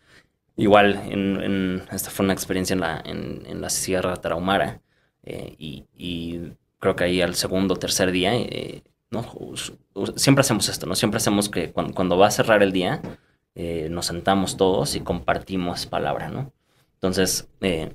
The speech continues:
y es, es uno de los momentos más bonitos de las experiencias porque ahí es cuando salen muchas, muchas, muchas ideas y muchos sentimientos. Y, y una participante en, eh, en esa, en esa experiencia nos dice, "Oigan, pues, yo les, les, les, les cuento, ¿no? Que, que llevo,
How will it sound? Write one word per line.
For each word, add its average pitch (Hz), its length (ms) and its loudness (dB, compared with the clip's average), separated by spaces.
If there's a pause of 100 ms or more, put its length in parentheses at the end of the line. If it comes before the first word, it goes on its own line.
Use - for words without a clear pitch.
y 95 280 4
es, 87 200 2
es 98 180 2
uno 104 180 6
de 90 40 4
los 90 140 -2
momentos 92 320 0
más 95 160 0
bonitos 90 320 -2
de 90 80 -2
las 85 100 -6
experiencias 92 380 -4
porque 85 220 -10
ahí 85 60 -6
es - 80 -14 (160)
cuando 85 260 -6
salen 85 380 -2
muchas, - 360 -8
muchas, 85 420 -8 (160)
muchas - 320 -8
ideas 90 380 -2
y - 20 -6
muchos 82 220 -6
sentimientos. 85 640 -8
Y, - 240 -12 (480)
y 107 160 2
una 107 180 6
participante 95 560 2
en, 90 140 -2 (400)
eh, 85 260 -4
en 92 120 -4
esa, 90 420 -2
en 104 180 -4
esa 101 120 -4
experiencia 92 360 -2
nos 85 140 -2
dice, 82 340 -8 (1200)
"Oigan, 92 280 0
pues, - 300 -2 (400)
yo 98 80 4
les, 92 160 4
les, 90 180 -2
les, 92 280 -4
les 101 180 -2
cuento, 107 280 4
¿no? 92 200 0
Que, - 500 -6 (100)
que 90 160 -8
llevo, 92 220 2